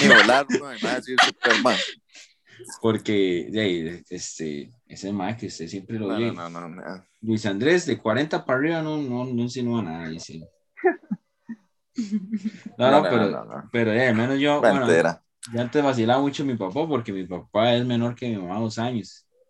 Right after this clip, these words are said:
Speaker 2: Y de ahí, este, yo le digo a mi papá, "Oiga, que cargue usted, ah, o sea, eso cuesta mucho verlo".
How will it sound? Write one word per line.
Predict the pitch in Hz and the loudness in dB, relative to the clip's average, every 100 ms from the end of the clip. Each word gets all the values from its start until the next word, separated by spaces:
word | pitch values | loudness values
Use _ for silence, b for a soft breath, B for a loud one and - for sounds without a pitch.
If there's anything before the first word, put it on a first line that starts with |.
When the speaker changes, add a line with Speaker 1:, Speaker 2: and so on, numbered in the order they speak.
| _ _ _ _ _ _ _ _ - | _ _ _ _ _ _ _ _ -10
Speaker 2:
Y | 92 | -4
de | 98 | -2
ahí, | 107 87 | 0 -2
este, | 80 87 80 | -6 -12 -10
yo | 87 | -8
le | 90 | -8
digo | 92 95 | -6 -8
a | |
mi | 92 | -10
papá, | 95 87 107 | -10 -6 -4
"Oiga, | 92 104 90 | -4 -6 -8
que | 78 | -10
cargue | - 87 120 131 | -8 -6 -4 -6
usted, | 95 - 123 147 | -6 -6 -4 -2
ah, | 127 151 101 | -4 -4 -6
o | |
sea, | 110 101 | -4 -4
eso | 92 110 | -4 -6
cuesta | 113 127 | -6 -4
mucho | 131 131 135 | -6 -4 0
verlo". | 147 156 104 | 0 0 -4